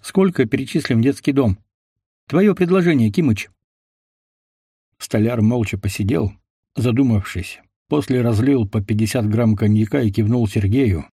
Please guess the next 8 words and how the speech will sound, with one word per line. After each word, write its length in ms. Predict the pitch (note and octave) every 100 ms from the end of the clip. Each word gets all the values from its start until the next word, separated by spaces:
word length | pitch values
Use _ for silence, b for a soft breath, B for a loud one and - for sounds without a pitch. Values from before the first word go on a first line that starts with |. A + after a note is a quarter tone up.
| _ _ _ _ _ _ _ _ -
Одним 360 | B2 D3+ D#3+
махом 420 | D3+ D#3 C3 A#2
вылил 300 | A#2 D#3 C#3+
содержимое 640 | A2+ C3+ A#2+ A2+ D3+ C3 A2+
стакана 480 | - A2 C#3 A2+ G2+
себе 260 | A#2 G#2
в 120 | F#2+
рот, 280 | B2 C#3 -